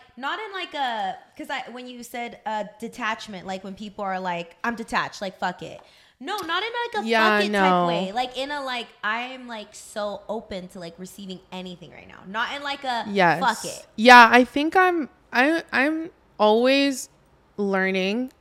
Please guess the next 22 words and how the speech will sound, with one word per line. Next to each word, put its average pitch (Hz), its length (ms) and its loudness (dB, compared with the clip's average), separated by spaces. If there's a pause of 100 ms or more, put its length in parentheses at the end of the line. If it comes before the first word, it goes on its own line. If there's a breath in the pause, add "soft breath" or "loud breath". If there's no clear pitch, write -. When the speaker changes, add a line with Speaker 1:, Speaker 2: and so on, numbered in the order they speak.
(140)
Speaker 2:
on 202 160 0
my 196 140 2
spiritual 247 560 0
journey. 208 580 0 (360 loud breath)
Every 254 220 2
time 277 220 0
I 254 80 2
think 220 340 0
I've, 190 460 2 (440 soft breath)
I'm 202 200 -6
done 190 640 -2 (120)
rebirthing 202 720 0
or 185 140 -2
awakening, 180 460 0
another, 180 360 -4
actually, 190 440 0
I 180 100 0
just, 185 320 -2
like, 233 160 0 (260)
literally 185 520 0
last - 320 -6
night 170 320 -6